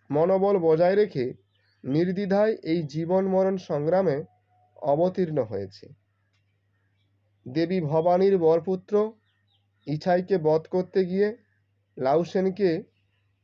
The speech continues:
বহু কাঠখড় পোড়াতে হয়েছে। যুদ্ধে লাউসেন ইছাইয়ের মাথা কাটলেন, কিন্তু দেবীর বরে ইছাইয়ের মাথা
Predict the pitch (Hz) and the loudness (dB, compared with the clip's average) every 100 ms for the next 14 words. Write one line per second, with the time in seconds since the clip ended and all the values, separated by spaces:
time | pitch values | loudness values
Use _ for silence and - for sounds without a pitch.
0 | _ _ _ _ _ 147 185 202 254 233 | _ _ _ _ _ -2 0 2 0 0
1 | 170 165 160 - 233 - 143 135 117 101 | 0 0 -2 -2 -2 0 -2 -2 -4 -6
2 | 95 98 - - _ _ _ _ _ _ | -8 -12 -20 -20 _ _ _ _ _ _
3 | _ 135 175 233 220 233 190 214 214 240 | _ -6 -2 0 2 4 4 2 2 2
4 | 220 190 220 220 185 160 208 208 220 226 | 2 2 2 2 2 0 -2 0 0 0
5 | 233 - _ _ _ _ _ _ 240 240 | -2 -4 _ _ _ _ _ _ -2 -2
6 | 233 170 170 208 226 240 170 127 - _ | 0 0 0 -2 2 2 2 0 -4 _
7 | _ _ _ 147 156 208 214 214 147 147 | _ _ _ -6 -4 0 2 2 0 -4
8 | - 196 135 | -2 -2 -2